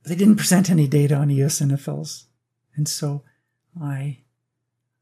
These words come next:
I was waiting for it. And I, Doctor Elston is really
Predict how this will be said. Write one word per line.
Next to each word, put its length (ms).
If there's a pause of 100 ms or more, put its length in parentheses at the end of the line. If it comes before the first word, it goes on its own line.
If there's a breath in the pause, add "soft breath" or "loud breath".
(140)
I 100
was 220
waiting 360
for 300
it. 260 (800)
And 580 (160)
I, 300 (360)
Doctor 300
Elston 400
is 320
really 480